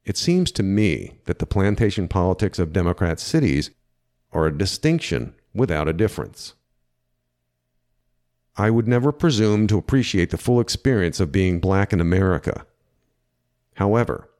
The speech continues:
I can't for the life of me imagine that after what has happened over the last fifty years, I would ever vote for the plantation politics of the Democrat Party.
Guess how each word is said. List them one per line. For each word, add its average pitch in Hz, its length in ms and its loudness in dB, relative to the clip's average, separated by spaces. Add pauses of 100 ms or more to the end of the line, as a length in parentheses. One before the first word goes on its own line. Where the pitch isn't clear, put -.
(440)
I 76 140 -4
can't 92 260 0
for - 140 -2
the 110 100 0
life 107 300 2
of 101 120 0
me 107 120 4
imagine 98 500 2
that 82 140 0
after 85 280 0
what 92 220 2
has 113 160 0
happened 90 540 0
over 82 180 -2
the 73 80 0
last 87 320 0
fifty 113 300 -2
years, 82 580 0 (640)
I 73 80 -4
would 87 160 2
ever 120 240 2
vote 69 380 -2
for - 100 -8
the 76 100 -2
plantation 82 680 0
politics 85 560 0
of 110 80 2
the 127 80 2
Democrat 87 560 -2
Party. 107 380 0